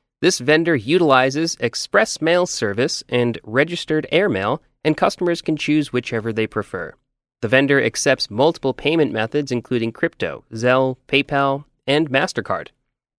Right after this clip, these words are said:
It may interest you to know that it offers a twenty-one percent discount on all crypto payments to encourage buyers to use it, as it's fast, secure, and doesn't attract unnecessary fees like the regular banking institutions.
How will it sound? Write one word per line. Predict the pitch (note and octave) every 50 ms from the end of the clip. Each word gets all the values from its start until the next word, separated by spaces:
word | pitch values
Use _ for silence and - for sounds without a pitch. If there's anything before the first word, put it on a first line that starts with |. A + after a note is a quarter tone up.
| _ -
It | C3+ C#3 C#3
may | E3 F3+ F#3+ F3+ F3+
interest | F#3+ F#3+ - F3+ E3+ - -
you | E3+ E3+
to | - F3
know | E3+ E3 F3 G#3+ A3+
that | F#3 C#3+
it | C3+ - -
offers | B2+ C3 C3 - C3 B2 B2
a | A2+
twenty-one | - - - - F#3 A#3 C#4 C#4+ B3 F#3+ G3 G3+
percent | - F#3 E3+ - - E3 D#3+ D3+ -
discount | - D#3 D3+ - - G#2+ G#2 G#2+ -
on | B2 A#2+ A2+ - -
all | - C3+ C#3+ D3+ D#3
crypto | - - - D3+ - - C3+ A#2+
payments | - - A2 G#2+ G#2+ G#2+ G#2 - -
to | - C3+
encourage | B2+ B2 - - B2+ A#2+ B2+ B2+ - -
buyers | G2+ G2 G2 G2+ G2+ G2+ -
to | - -
use | G2+ A2+ E3+ A3 E3
it, | B2+ C3+ - - _ _ _ _ _ _
as | - B2+ B2+ A2+
it's | A#2+ - - -
fast, | - C3 B2+ B2+ B2+ - - -
secure, | - C3 - - A2 G#2 G2+ -
and | A2+ A2+ G2+
doesn't | A2+ A2+ A#2+ A#2+ A2
attract | A#2 - - A2 G2 G2+ G2+ - - -
unnecessary | B2+ C#3 D3 D3 C#3 C3+ C3 - - A2+ - - A2+ G#2+ G#2
fees | - - - F#3 F#3 F#3 F#3 F3+ - -
like | C3+ C3 B2 - -
the | B2 G#2+
regular | G#2+ G#2 G2+ A#2 A2+ A#2 A2+
banking | - A2 A2 G#2+ - G#2+ G#2 G2
institutions. | G2 - - - G2+ - C#3+ C#3+ C3+ - - D#2+ - - - -